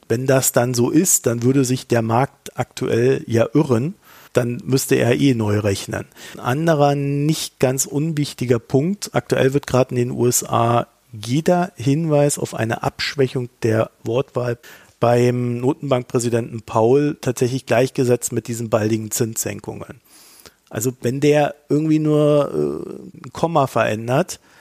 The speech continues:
dann sind die sofort dabei, da irgendwelche Zinssenkungen rein in-, zu interpretieren. Das heißt, es ist ein unglaublich hoher Optimismus bezüglich dieser Zinssenkung da. Und wir haben das seit Anfang an. Von Anfang an hieß es,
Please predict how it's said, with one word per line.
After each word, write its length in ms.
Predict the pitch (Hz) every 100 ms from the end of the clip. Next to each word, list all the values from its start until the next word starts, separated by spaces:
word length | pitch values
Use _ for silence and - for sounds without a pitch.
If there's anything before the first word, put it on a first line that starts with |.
| -
dann 220 | 123 135 _
sind 240 | 135 165
die 100 | 180
sofort 640 | 170 170 135 - 151 170
dabei, 340 | 156 131 131 151
da 160 | 139
irgendwelche 600 | 147 143 139 135 - 131 -
Zinssenkungen 680 | 160 151 123 110 120 104
rein 260 | 104 104 107
in-, 180 | 107 107
zu 180 | 117
interpretieren. 840 | 120 107 107 - 107 - 107 101 - - - -
Das 140 | - -
heißt, 200 | 165 -
es 140 | -
ist 160 | 180 -
ein 60 | -
unglaublich 1120 | 262 277 - _ - 165 185 - 160 - -
hoher 380 | 165 160 165 -
Optimismus 1080 | - - 135 123 196 - 135 135 208 - - _ _ _ 131 -
bezüglich 500 | - - 214 - 160
dieser 300 | 165 147 147
Zinssenkung 720 | - 160 - 113 113 101 104
da. 220 | 104 - - - -
Und 60 | 120
wir 140 | 135
haben 180 | 156 214
das 140 | 208
seit 200 | 185 170
Anfang 460 | - 160 - 160 -
an. 320 | - 147 107 - - - -
Von 200 | 127 123
Anfang 360 | 180 196 185
an 200 | - 156
hieß 340 | 139 160 190 190
es, 260 | 180 -